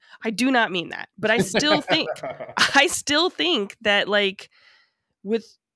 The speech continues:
Speaker 1: Jordan Clarkson and Mike Conley and Jared Vanderbilt and Colin Sexton, like, I
Speaker 2: They, they're good enough to win some games, for
Speaker 1: Right.
Speaker 2: sure.
Speaker 1: And they, and not many. I'm not saying, I'm saying that, like, I still probably don't believe that they're a playoff team or a play-in team.
Speaker 2: No.
Speaker 1: But, like, if you're trying to get, like,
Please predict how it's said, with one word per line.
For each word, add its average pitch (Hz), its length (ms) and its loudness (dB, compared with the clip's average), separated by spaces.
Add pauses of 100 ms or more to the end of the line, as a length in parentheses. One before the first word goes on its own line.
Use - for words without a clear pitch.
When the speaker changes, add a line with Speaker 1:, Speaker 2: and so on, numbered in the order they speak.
Speaker 1:
Jordan 214 260 0
Clarkson 262 440 -2
and 165 140 -12
Mike 240 200 -4
Conley 233 440 -2
and 160 140 -14
Jared 202 240 -2
Vanderbilt 247 460 -6
and 165 120 -14
Colin 233 300 0
Sexton, - 380 -6
like, 208 220 0
I 233 180 4
Speaker 2:
They, 185 80 0 (120)
they're 190 200 6
good 254 180 4
enough 277 240 4
to 220 80 0
win 202 160 2
some 143 160 -2
games, - 640 -4
for 220 80 -10
Speaker 1:
Right. 247 320 4
Speaker 2:
sure. 165 220 2
Speaker 1:
And 233 120 4
they, 262 200 2 (720)
and 254 180 0
not 311 220 2
many. 247 420 0
I'm 214 160 2
not 262 220 2
saying, 254 200 0
I'm 220 200 2
saying 226 320 -4
that, 190 100 -4
like, 185 160 -4
I 196 60 -2
still 214 320 -4
probably 190 420 -2
don't 185 160 -4
believe 185 280 -4
that 175 120 -12
they're 165 160 -6
a 156 40 -10
playoff 208 340 0
team 202 240 -4
or 170 60 -4
a 156 40 -10
play-in 196 340 -2
team. 202 180 -2
Speaker 2:
No. 107 360 2 (460)
Speaker 1:
But, 240 140 2
like, 220 320 2
if 214 160 -6
you're 285 140 -4
trying 302 300 0
to 294 60 -2
get, 262 160 -6
like, - 180 -4